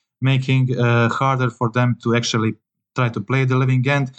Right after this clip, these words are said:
And they are already in a very hard situation, which is very hard to get out of.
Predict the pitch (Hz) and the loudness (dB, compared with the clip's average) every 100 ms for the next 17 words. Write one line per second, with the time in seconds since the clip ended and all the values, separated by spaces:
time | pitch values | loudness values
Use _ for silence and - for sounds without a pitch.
0 | - _ 139 160 151 143 196 190 180 185 | -20 _ -2 0 0 0 0 2 0 0
1 | 170 143 135 127 139 127 113 131 123 - | 0 0 0 0 0 -2 -2 -2 -2 -4
2 | 117 - 131 135 135 123 117 113 120 113 | -6 -2 -2 0 0 0 -2 -2 -2 -2
3 | - 110 113 120 113 117 113 110 104 - | -8 -8 -2 -2 -2 0 0 -2 -6 -10
4 | 110 104 110 107 104 101 160 170 | -6 -4 -4 -2 -2 -2 -4 -6